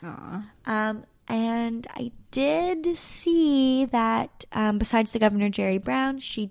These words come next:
Speaker 2: did date George Lucas for a little while.
Speaker 1: No
Speaker 2: She was
Speaker 1: way.
Speaker 2: engaged to him. And I don't know if this is true or not. I mean, it says it on the internet, so it must be true. In the eighties, Jim Carrey.
Speaker 1: Wow, that's an interesting one.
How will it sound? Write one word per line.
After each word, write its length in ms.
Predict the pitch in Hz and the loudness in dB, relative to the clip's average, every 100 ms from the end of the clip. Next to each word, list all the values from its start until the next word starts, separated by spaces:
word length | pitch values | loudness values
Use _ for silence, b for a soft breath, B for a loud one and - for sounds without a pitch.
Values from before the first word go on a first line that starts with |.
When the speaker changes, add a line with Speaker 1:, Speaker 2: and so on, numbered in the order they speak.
| - | -6
Speaker 2:
did 320 | 269 370 - - | -4 -4 -6 -10
date 260 | 269 269 262 | -6 -6 -6
George 300 | 233 220 208 | -4 -4 -4
Lucas 520 | 220 294 - 403 - | -6 -8 -6 -10 -10
for 140 | - 311 | -8 -6
a 60 | |
little 240 | 294 285 277 | -2 -2 0
while. 400 | 254 254 320 294 | 0 2 2 2
Speaker 1:
No 200 | 320 415 494 | 2 2 2
Speaker 2:
She 80 | 403 | 4
was 80 | 226 | 6
Speaker 1:
way. 100 | 185 | 6
Speaker 2:
engaged 360 | 240 262 - | 4 2 0
to 80 | 277 | 2
him. 280 | 247 247 254 B B B B - | 2 0 -4 B B B B 2
And 300 | 240 240 - | 6 6 4
I 60 | |
don't 100 | 269 | 4
know 80 | 330 | 6
if 80 | 370 | 4
this 200 | 370 - | 2 2
is 100 | - | 0
true 160 | - | 2
or 80 | 320 | 6
not. 280 | 254 208 - | 8 8 8
I 60 | 220 | 6
mean, 160 | 214 | 6
it 140 | 214 - | 4 2
says 140 | 262 | 4
it 60 | 262 | 6
on 80 | |
the 60 | 254 | 6
internet, 600 | 240 - 196 180 202 - | 2 0 -2 -2 -2 -6
so 180 | - 226 | -2 2
it 100 | 220 | 2
must 220 | 233 247 | 2 0
be 80 | 233 | -4
true. 440 | 220 294 233 208 - b b b b _ | -4 0 0 -2 -6 b b b b _
In 160 | 233 233 | 0 2
the 100 | - | 2
eighties, 360 | 294 370 330 - | -2 0 0 0
Jim 180 | 254 | -4
Carrey. 560 | 247 - 359 508 - 202 _ _ _ _ _ _ _ _ _ _ _ - | -6 -6 -4 -6 -8 -16 _ _ _ _ _ _ _ _ _ _ _ -14
Speaker 1:
Wow, 320 | 220 285 208 | -4 0 0
that's 280 | 170 208 - | 0 -6 -6
an 80 | 185 | -8
interesting 560 | 170 170 180 - 160 151 | -6 -8 -10 -8 -8 -6
one. 180 | 151 | -6